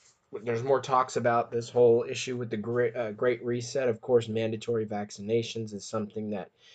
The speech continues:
is possibly coming down the pike. Uh, and, you know, I, I, and me and, me and Pastor Hughes, we did something on that recently. You can check that out on the YouTube channel,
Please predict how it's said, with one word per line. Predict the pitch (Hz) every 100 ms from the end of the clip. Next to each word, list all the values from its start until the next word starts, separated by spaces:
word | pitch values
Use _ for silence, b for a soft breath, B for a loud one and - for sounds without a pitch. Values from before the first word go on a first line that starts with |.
| B B B B B B
is | 110 -
possibly | - 110 110 104 110
coming | 104 117 104 101
down | 101 98 95
the |
pike. | 90 123 127 123 - - _ _ _ _ _ _ _ _
Uh, | 104 104 101 101 95 95 - - _ _ _
and, | 117 113 107 101 - _ _ _ _ _ _ _ _ -
you | 113
know, | 107
I, | 101
I, | 110 104 -
and | 120 113 117
me | 131
and, | 117 117 107 -
me | 131 123
and | 113
Pastor | 127 117 123
Hughes, | 113 143 123
we | 127 120
did | 127 120
something | - 127 120 120 113 110
on | 107
that | 107 107 107 -
recently. | 113 110 127 - 123 117 117
You | 110
can | 107 107
check | 110 110
that | 113 110
out | 107 107
on | 107 104 101
the | 98
YouTube | 104 110 - 110 101
channel, | - 113 110 107 101